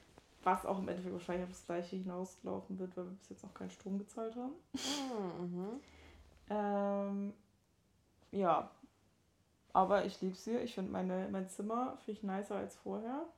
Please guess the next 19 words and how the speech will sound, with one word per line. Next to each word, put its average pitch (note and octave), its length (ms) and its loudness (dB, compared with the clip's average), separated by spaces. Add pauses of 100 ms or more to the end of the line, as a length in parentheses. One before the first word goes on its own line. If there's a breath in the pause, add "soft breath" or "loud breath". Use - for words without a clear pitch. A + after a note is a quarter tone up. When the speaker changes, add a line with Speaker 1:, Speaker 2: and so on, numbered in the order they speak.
(640)
Speaker 2:
Ja, G3+ 300 0 (1200)
definitiv. A3+ 580 -8 (920 soft breath)
Speaker 1:
Ist A3 260 2
Altbauwohnung G#3+ 720 4 (440 loud breath)
mit A3 200 2
so G#3+ 140 0
schönen G3+ 420 0
Dielenböden A3+ 720 -2
und C#4 180 -8
so. - 240 -4
Ist - 200 -12
richtig, - 300 -16
richtig G#3+ 220 -16 (140)
cool. G#3 200 -4 (240)
Meine G#3 220 -2
Mitbewohnerin, A3 760 -4 (340)
Mitbewohner A3 540 -4
sind A3+ 260 -4
nice. A#3+ 520 0